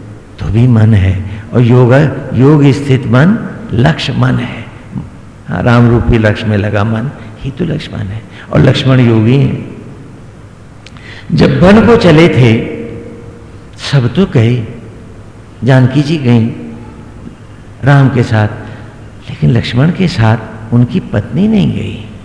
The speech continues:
उर्मिला नहीं गई। क्यों? क्योंकि उर,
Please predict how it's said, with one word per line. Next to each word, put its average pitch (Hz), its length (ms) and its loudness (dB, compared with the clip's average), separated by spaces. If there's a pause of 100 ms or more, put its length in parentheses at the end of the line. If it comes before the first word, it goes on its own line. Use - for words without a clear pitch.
उर्मिला 131 420 0
नहीं 185 220 -2
गई। 131 180 -4 (320)
क्यों? 285 260 6 (2750)
क्योंकि 139 340 2
उर, 226 440 4